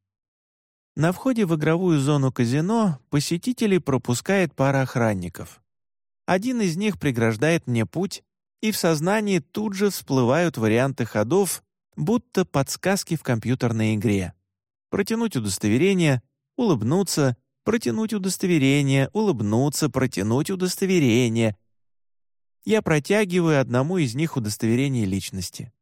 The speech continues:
Он внимательно его вертит и переводит взгляд с меня на фальшивый пластик.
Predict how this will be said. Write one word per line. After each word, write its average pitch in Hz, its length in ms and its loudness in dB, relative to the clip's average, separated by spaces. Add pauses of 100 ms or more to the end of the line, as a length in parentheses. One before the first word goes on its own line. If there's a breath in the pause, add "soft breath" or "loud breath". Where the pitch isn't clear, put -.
(580)
Он 190 160 -4
внимательно 123 580 0
его 104 280 2
вертит 165 500 -2 (440)
и 240 160 0
переводит 156 560 2
взгляд 135 380 0
с - 100 -8
меня 127 420 0
на 160 140 0
фальшивый 120 540 -2
пластик. 92 600 -6